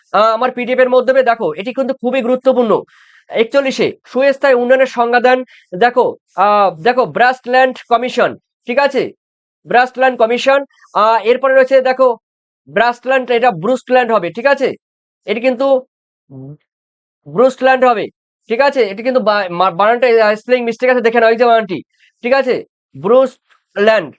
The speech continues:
ব্রুন্সল্যা-, ব্রুন্টল্যান্ড, হ্যাঁ, ব্রুন্টল্যান্ড কমিশন,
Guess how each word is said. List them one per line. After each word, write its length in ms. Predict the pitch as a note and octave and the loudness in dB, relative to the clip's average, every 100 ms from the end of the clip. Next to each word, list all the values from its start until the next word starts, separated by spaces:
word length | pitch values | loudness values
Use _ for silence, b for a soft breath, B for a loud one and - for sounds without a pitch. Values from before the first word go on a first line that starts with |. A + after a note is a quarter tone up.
| _ C#3 | _ -12
ব্রুন্সল্যা-, 640 | D#3+ B3 A#3+ A3+ B3 A3+ | -2 -2 -2 -2 0 2
ব্রুন্টল্যান্ড, 600 | E3 G#3+ B3+ B3 B3+ C4 B3 - - | -2 -6 -4 0 0 0 -4 -18 -6
হ্যাঁ, 280 | G3 F#3 B2+ _ _ _ _ _ _ _ _ _ - | -2 0 -2 _ _ _ _ _ _ _ _ _ -8
ব্রুন্টল্যান্ড 680 | F#3+ B3 C4 A#3+ A#3+ B3 - | 0 0 0 -2 -2 0 -2
কমিশন, 480 | G#3+ A#3+ A3 F3+ | -2 -2 -2 -4